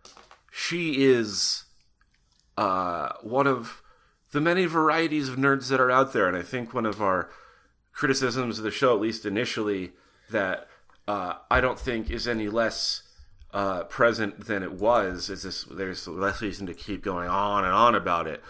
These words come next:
is, yeah, all of the main nerds that we started with are your, yeah, just pop culture consumption identity nerds. <laughs> Like, like, they, they,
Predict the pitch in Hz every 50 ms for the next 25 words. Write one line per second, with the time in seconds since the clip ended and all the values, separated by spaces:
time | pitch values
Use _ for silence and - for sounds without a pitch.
0 | - - - - - - - - 117 113 113 127 120 101 87 82 78 - 101 127
1 | 131 127 117 107 110 101 101 104 107 107 107 107 104 104 101 98 98 101 101 95
2 | 90 98 87 82 90 85 - - - 101 92 92 90 78 80 82 80 78 80 -
3 | - - 85 92 92 92 92 92 90 90 90 85 87 90 87 85 85 85 82 82
4 | 82 78 - - - - - - - - - - - - 110 104 87 78 - -
5 | - - - - - 117 107 - - - - - 110 113 98 - - - - 110
6 | 107 98 - - 113 107 98 95 92 90 87 - - - - - - - 107 -
7 | - _ _ - 123 98 90 - - 113 107 104 95 - - 107 98 90 87 85
8 | 87 90 85 87 85 82 73 82 80 78 80 80 76 73 71 69 - - - 104
9 | 107 139 139 - - - 147 117 113 113 - - 185 190 190 185 180 170 156 147
10 | 143 143 - - 107 107 101 104 107 113 113 - 113 113 113 110 107 104 101 101
11 | 98 -